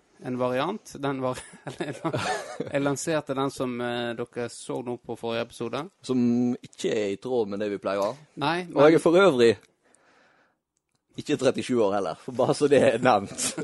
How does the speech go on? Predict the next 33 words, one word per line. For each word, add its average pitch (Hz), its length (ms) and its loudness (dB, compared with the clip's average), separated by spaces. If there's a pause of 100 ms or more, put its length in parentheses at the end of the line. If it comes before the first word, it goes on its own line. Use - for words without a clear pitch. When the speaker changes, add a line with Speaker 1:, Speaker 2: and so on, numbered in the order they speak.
(440)
Speaker 2:
<laughs> 170 540 -6
Og 185 320 12 (1800)
det 139 180 0
var 175 160 2
jo 143 140 2
også 127 260 0
at - 140 -8 (160)
det 143 80 -8
ble 175 160 0
jo 113 60 -10
dratt 127 260 -4
inn 143 160 0
at 113 80 -2
jeg 113 80 2
hadde 107 160 0
bursdag. 113 400 -6 (640)
Og 127 80 2
jeg 139 80 4
hadde 143 140 0
Speaker 1:
Ja. 160 40 0
Speaker 2:
jo 131 60 -6
hverken 120 560 -6
bursdag 113 460 -4
når 143 280 4
den 110 140 -4
ble 104 60 4
spilt 101 320 -2
inn, 120 180 0 (440)
eller 120 200 2
når 98 100 -4
den 95 40 -6
ble 98 100 -2
sluppet 101 260 -10